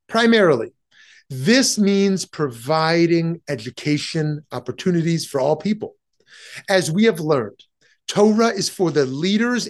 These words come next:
and the laborers, men and women, the old and the young, the familiar faces and the strangers. For Torah educators,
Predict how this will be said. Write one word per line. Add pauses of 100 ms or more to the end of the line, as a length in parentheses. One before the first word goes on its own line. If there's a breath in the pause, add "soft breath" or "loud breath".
and
the
laborers, (260)
men (100)
and
women, (360 soft breath)
the
old
and
the
young, (320 soft breath)
the
familiar
faces
and
the
strangers. (920 soft breath)
For
Torah
educators,